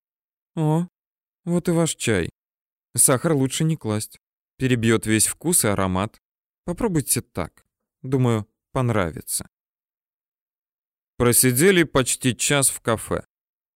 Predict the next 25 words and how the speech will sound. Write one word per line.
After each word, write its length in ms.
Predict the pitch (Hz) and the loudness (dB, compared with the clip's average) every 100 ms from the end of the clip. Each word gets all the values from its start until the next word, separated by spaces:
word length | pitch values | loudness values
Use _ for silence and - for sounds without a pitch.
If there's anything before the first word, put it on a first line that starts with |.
| - | 2
Поговорили 540 | 131 135 143 175 233 | 4 6 6 6 6
о 140 | 196 160 | 4 4
политике, 680 | 160 147 196 196 135 123 | 4 4 4 2 0 0
которую 440 | 117 117 127 127 135 | 0 2 2 2 2
Оля 200 | 190 202 | 2 4
не 140 | 151 127 | 4 4
очень 360 | 139 170 143 | 2 2 0
любила, 580 | 113 107 98 98 92 82 - _ _ - | 2 2 2 2 0 -2 -8 _ _ -10
считая 420 | - 185 208 170 | -4 0 4 4
ее 200 | 151 143 | 4 2
клоунадой, 680 | 143 143 139 147 160 101 101 | 4 4 4 4 2 2 0
поскольку 460 | 104 - 113 104 | 0 0 -2 0
все 340 | 107 - - 170 | 0 2 4 4
решалось 580 | 123 - 175 143 98 - _ _ - | 4 2 2 2 0 -4 _ _ -4
за 280 | 110 131 | 0 2
закрытыми 680 | 123 120 113 120 127 110 101 | 4 2 2 0 0 0 0
дверями. 640 | 90 98 104 98 92 82 - _ _ _ _ | 0 0 2 2 0 -4 -12 _ _ _ _
Беседа 520 | - 101 139 - 254 170 | -4 0 4 4 4 4
была 260 | 127 113 | 4 4
спокойной, 840 | 104 - 113 - 165 185 107 87 82 | 2 0 -2 0 0 2 2 -2 -2
словно 560 | - 139 120 117 110 - _ - | -2 0 2 0 -2 -6 _ -4
никуда 760 | 117 135 131 - 117 101 151 | 2 2 2 0 0 2 2
не 140 | 190 165 | 2 0
надо 340 | 117 110 110 | 0 0 -2
спешить. 640 | 104 - 98 - - - | -4 -4 -6 -6 -12 -16